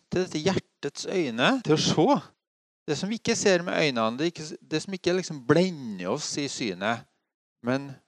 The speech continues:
som går liksom bakafor, som går lenger, som strekker seg eh, inn i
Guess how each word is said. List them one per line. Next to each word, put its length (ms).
som 120
går 220
liksom 240
bakafor, 720
som 100
går 200
lenger, 480
som 120
strekker 580
seg 300
eh, 500
inn 140
i 60